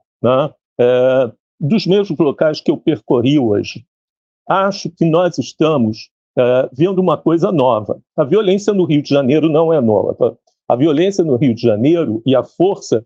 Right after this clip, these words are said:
é, é, de um lado, dos narcotraficantes e de outro, das milícias,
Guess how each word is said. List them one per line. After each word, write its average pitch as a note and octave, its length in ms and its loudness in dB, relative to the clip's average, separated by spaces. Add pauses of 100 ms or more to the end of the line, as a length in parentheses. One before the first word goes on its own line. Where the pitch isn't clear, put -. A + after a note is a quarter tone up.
(260)
é, A#2+ 420 2
é, A#2 380 2
de - 100 -2
um D#3+ 100 0
lado, B2+ 500 0
dos B2+ 580 -2 (180)
narcotraficantes D3 1300 -4 (240)
e B2+ 80 2
de B2+ 160 -2
outro, F#3 440 0
das F#3 260 -2
milícias, C3 760 0